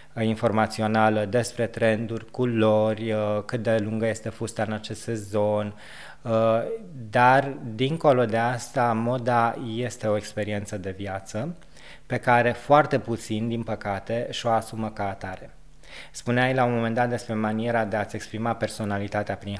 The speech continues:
haine. Sunt foarte puțini care fac lucrul ăsta. Pentru că, um, nu știu dacă neapărat moștenirea comunistă,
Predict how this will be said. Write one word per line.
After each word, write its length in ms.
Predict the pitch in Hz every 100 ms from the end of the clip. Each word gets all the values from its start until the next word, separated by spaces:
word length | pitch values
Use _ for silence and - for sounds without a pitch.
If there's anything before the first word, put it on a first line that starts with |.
| 92
haine. 300 | 101 98 104
Sunt 260 | - 117 107
foarte 320 | 135 131 113
puțini 320 | - 98 110
care 220 | 101 104
fac 280 | 98 107 92
lucrul 300 | 98 - 101
ăsta. 320 | 104 - 131 - - - - - - -
Pentru 400 | 120 123 127 139
că, 680 | - 131 123 127 135 135 - - - -
um, 840 | 131 117 113 110 107 104 107 104 143 143
nu 260 | 123 139
știu 180 | 131 151
dacă 480 | 135 139 - 135 123
neapărat 1120 | 123 120 127 123 113 117 113 120 117 - - -
moștenirea 1200 | 113 113 107 - 113 113 117 113 107 104 110 110 - - - - -
comunistă, 760 | 113 107 107 101 104 - 98